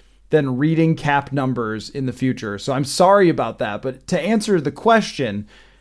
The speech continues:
it, it, it, it, it, it's hurt to, to have to do this. And so that's when, if you get told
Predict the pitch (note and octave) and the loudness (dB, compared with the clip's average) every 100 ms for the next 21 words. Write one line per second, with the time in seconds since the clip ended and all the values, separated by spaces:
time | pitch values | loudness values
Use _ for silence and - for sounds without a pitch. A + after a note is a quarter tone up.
0 | _ _ _ _ _ _ _ _ _ E3+ | _ _ _ _ _ _ _ _ _ -6
1 | E3+ - F3+ A3+ A3+ A#3+ - A3 A#3 A#3 | -6 -6 0 4 6 6 2 4 6 8
2 | G3 E3+ D3+ G#2+ - - - _ _ A3 | 6 2 -6 -6 -14 -20 -20 _ _ 2
3 | G#3+ - A3 F3+ - - - _ _ _ | 2 2 2 2 -2 -18 -20 _ _ _
4 | _ _ _ _ F#3 F3 F3+ D#3+ E3+ E3+ | _ _ _ _ 2 2 2 2 2 0
5 | E3 C3 - F3 C#3+ - - - - - | -4 -4 0 2 2 -4 -10 -14 -20 -20
6 | _ _ - D#3 C#3 E3 E3 A3+ A3+ A#3 | _ _ -6 -4 0 2 4 4 2 0
7 | B3+ A#3+ F#3+ - D3+ D#3 F3+ A3 A3 - | 2 2 0 -4 -6 -2 2 2 0 4
8 | A#3+ F#3 C3 A#2+ A#2 | 6 6 4 -2 -10